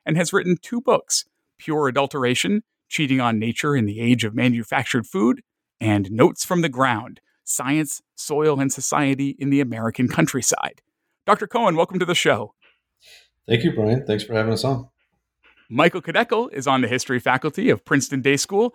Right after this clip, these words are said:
Speaker 1: and his first monograph is forthcoming from Oxford University Press. It's called Fresh from the Factory, Breakfast Cereals, Natural Food, and the Business of Reform, eighteen ninety to nineteen twenty.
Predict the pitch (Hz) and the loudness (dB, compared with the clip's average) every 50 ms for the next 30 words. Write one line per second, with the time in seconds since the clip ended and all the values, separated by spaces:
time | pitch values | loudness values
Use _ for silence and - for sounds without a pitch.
0 | _ _ _ - 143 - 170 156 - - 330 277 - 170 147 147 147 143 131 156 | _ _ _ -2 0 0 0 0 0 -2 -2 -2 -2 0 0 0 0 0 0 -2
1 | 180 202 - - 135 - - - 180 190 185 - - - 175 180 180 170 - 170 | -2 -2 -2 -4 -4 -4 0 2 2 2 2 0 -2 -2 0 0 0 0 -2 -4
2 | 147 - - 170 - - - - 160 147 165 160 151 156 156 - - 151 147 - | -4 0 -2 -2 0 -2 -4 -4 -4 -2 0 0 0 0 -2 -2 0 -2 -2 -2
3 | - - 143 135 120 - - - - - _ _ _ _ - 131 - - - 120 | 0 -2 -2 0 0 -2 -4 -4 -6 -10 _ _ _ _ -6 -4 -2 0 2 2
4 | 110 95 - - - - 160 160 151 - - - 165 151 147 - - 151 139 - | 2 2 -2 -10 -4 -2 -2 0 0 -2 -2 -2 0 0 0 0 0 -2 -2 -2
5 | - 131 131 113 - - _ _ _ _ _ _ - 143 135 - - 147 - - | -2 -2 -2 -4 -4 -10 _ _ _ _ _ _ -2 -2 0 0 -2 -2 0 0
6 | 156 151 147 147 147 143 143 143 139 - _ _ _ _ - 135 147 143 - 151 | 0 0 2 2 2 2 2 0 -4 -6 _ _ _ _ 0 0 0 0 0 0
7 | 151 143 - - - 175 170 170 160 - - - 135 131 117 - 123 120 113 135 | 0 0 0 -2 -2 0 0 0 0 -2 -4 -2 0 0 0 0 -4 -2 0 0
8 | 123 - - 120 117 123 120 - - 170 160 135 120 113 - - - 135 123 - | 0 0 0 -2 -2 -4 -4 -2 -2 2 2 2 2 2 -4 -4 -6 -6 -6 -4
9 | - 131 123 123 127 127 135 139 147 143 143 147 151 151 147 156 156 175 165 156 | -4 -4 -2 0 2 2 2 2 2 -2 -4 -4 0 2 2 2 2 0 -2 0
10 | - - 214 135 127 117 | 0 0 2 2 0 -2